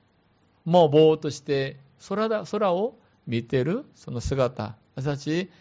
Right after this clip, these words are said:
テレビを通して結構見ることができます。絶望的な自分の心を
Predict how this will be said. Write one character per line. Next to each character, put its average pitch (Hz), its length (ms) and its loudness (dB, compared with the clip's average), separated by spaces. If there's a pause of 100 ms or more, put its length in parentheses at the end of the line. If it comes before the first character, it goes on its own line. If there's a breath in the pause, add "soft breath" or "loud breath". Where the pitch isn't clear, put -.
(260 soft breath)
テ 139 100 0
レ 135 120 4
ビ 123 60 2
を 117 60 2
通 123 200 -2
し 127 100 -10
て 196 360 0 (160)
結 113 200 -12
構 185 420 0
見 107 140 0
る 101 120 -4
こ 95 100 -2
と - 120 -14
が 92 120 -12
で - 100 -18
き - 140 -20
ま 95 160 -20
す。 - 200 -20 (1600 soft breath)
絶 165 240 4
望 262 200 6
的 262 240 4
な 226 160 4
自 220 180 -8
分 202 160 0
の 196 160 4
心 180 460 4
を 214 420 6